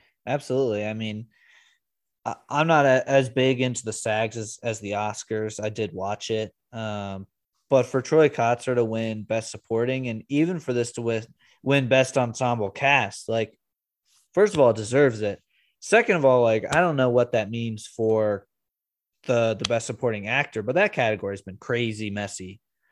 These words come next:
this whole year. And, I mean, J K Simmons got in. So I'll be really interested to see if,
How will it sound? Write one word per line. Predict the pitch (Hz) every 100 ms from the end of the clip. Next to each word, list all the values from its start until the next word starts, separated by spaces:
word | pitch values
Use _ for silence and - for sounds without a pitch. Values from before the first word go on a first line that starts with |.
| _ -
this | 113
whole | - 127 127 113
year. | 113 107 85 - _ _ _ _ _ -
And, | 107 104 101 98 98 98 95 - -
I | 113
mean, | 113 104
J | 113
K | 113 101
Simmons | - 127 127 120
got | 117 113 113
in. | 110 110 107 104 110 _ _ -
So | 127 113
I'll | 123 139
be | 170 196
really | 190 185 185
interested | 175 180 - 175 165
to | 165
see | - 175 165
if, | 120 123 -